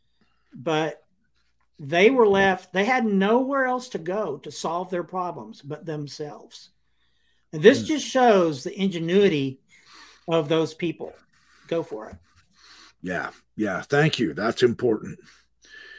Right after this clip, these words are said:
Speaker 2: Including the genius of Joseph Smith with putting ideas together. These people put together implements to help them build that canal.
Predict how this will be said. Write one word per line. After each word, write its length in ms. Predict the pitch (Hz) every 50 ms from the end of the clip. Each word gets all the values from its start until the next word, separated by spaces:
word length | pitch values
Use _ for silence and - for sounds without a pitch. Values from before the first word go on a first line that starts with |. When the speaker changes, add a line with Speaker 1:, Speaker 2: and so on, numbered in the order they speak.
| - - _ _ -
Speaker 2:
Including 920 | 175 180 185 170 - - 175 208 277 302 277 240 190 180 175 175 180 - - _ _ _ _ _ _ _ _ _ _ 320 311 285 247 _ _ _ _ _ _ _ -
the 160 | 131 139 131
genius 720 | 127 117 104 113 139 170 208 240 240 240 233 196 - -
of 140 | 165 139 120
Joseph 440 | 104 147 180 196 175 160 156 151 -
Smith 520 | - - - 208 208 196 156 - - - _ - - - _ _ _ _ -
with 260 | 127 127 - - -
putting 400 | - - 170 170 170 147 143 139 _ - 147
ideas 680 | 135 135 131 127 110 104 143 170 196 214 202 - -
together. 680 | - - 123 107 107 113 110 104 101 104 104 104 - - - - - - - _ _ -
These 480 | 98 104 107 156 175 202 220 208 -
people 480 | - - 147 123 113 - - 123 110 -
put 300 | - - 147 - - -
together 640 | - - 131 127 120 131 127 123 117 123 120 123 - - - _ _ _ _ _ -
implements 760 | 185 226 226 - - 156 151 139 131 123 120 - - - -
to 200 | - - 131 117
help 260 | 123 135 135 - _
them 240 | - 143 123 113 110
build 320 | 104 110 135 143 151 156
that 240 | 165 170 170 - -
canal. 500 | - - 156 165 165 170 175 202 214 -